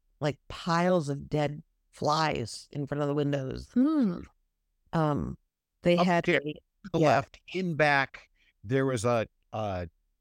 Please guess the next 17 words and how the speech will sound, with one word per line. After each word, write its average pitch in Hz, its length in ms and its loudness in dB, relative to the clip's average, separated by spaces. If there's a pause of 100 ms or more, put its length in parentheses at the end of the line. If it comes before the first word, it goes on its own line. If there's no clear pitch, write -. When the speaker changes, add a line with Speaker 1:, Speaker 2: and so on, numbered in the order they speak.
Speaker 3:
a 117 80 -2
room 127 640 4
that, 110 300 0 (720)
that 127 420 0
especially 123 760 -2
had 92 240 -10
not 104 280 -4
been 92 200 -4
touched, - 520 -10 (500)
and, 92 220 -6
like, 87 180 -6 (100)
dead 85 240 -6
flies 67 640 -12
that - 200 -18 (220)
thick. - 320 -20 (380)
Speaker 2:
No. - 180 -12
Speaker 1:
Yeah. 147 220 0